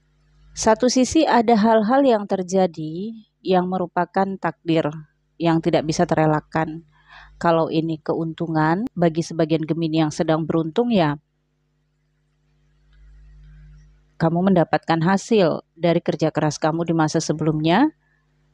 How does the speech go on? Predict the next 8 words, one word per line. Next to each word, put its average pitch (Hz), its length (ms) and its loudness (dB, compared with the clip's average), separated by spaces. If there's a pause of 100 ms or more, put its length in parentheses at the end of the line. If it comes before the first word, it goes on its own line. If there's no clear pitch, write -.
(120)
mendapatkan 156 720 -2
keuntungan 165 580 0
dari 170 220 2
investasi 160 580 -4
kamu 170 220 0
di 165 100 -4
masa 151 220 -2
sebelumnya. 156 640 -4